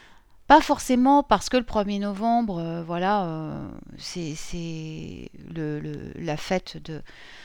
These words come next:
des morts, bien sûr, euh, voilà, ici, dans, en France notamment, et dans les pays latins, où vraiment on célèbre, euh, voilà, nos, euh, je veux dire, la disparition de nos proches, où il fallait aller au cimetière, fallait, voilà, c'était des choses quand on était enfant qui n'étaient pas forcément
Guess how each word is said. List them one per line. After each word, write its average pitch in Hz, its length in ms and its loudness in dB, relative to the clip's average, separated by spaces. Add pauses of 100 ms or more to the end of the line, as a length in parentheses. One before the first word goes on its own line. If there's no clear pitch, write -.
(260)
des 160 140 2
morts, 220 380 6
bien 180 240 0
sûr, 254 340 0
euh, 170 580 0
voilà, 190 320 4
ici, 196 460 -4
dans, 170 280 -4 (680)
en 175 100 0
France 240 520 0
notamment, 190 480 0
et 208 80 2
dans 175 100 -2
les 175 120 0
pays 190 260 -2
latins, 185 380 0 (400)
où 180 80 -4
vraiment 196 480 2
on 180 180 0
célèbre, 190 640 0
euh, 160 400 -4
voilà, 180 320 0
nos, 165 320 -6 (1080)
euh, 160 340 -8
je 156 140 -6
veux 170 80 -4
dire, 190 180 4
la 175 120 6
disparition 208 720 4
de 208 60 2
nos 226 160 2
proches, 247 500 6
où 196 40 -4
il 185 120 -4
fallait 180 260 2
aller 175 200 2
au 190 100 -2
cimetière, 233 840 6
fallait, 170 260 0
voilà, 190 180 2
c'était 196 360 -4
des 202 180 0
choses 262 260 0
quand - 260 -2
on 202 120 -2
était 208 240 0
enfant 202 380 -2
qui - 100 -2
n'étaient 190 140 -2
pas 214 180 4
forcément 208 500 0